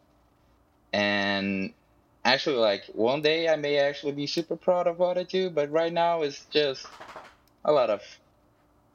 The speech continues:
bureaucracy and some paperwork and some lab work, but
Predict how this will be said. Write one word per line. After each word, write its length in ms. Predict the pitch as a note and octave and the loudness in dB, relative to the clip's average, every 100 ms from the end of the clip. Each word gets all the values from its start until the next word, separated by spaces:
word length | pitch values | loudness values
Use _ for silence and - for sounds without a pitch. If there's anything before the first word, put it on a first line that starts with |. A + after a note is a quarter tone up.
| _ _ _ G2+ G#2+ | _ _ _ -16 -10
bureaucracy 920 | A#2 B2+ A2 G2 F#2+ G2+ - G2+ G2 G2 | -2 0 2 0 -2 -6 -4 -2 -2 -4
and 240 | F2+ F2+ | -6 -8
some 200 | - G2+ | -4 -4
paperwork 720 | F#2 F2+ F#2 F2+ F#2 F#2+ F2 | -4 -4 -4 -4 -2 -4 -4
and 240 | F2+ F2+ F#2+ | -10 -10 -8
some 240 | G#2+ G2 | -6 -4
lab 220 | G2 F#2+ | -2 -2
work, 400 | F#2+ F#2+ G2 F#2 _ | -2 -4 -4 -6 _
but 160 | - | -12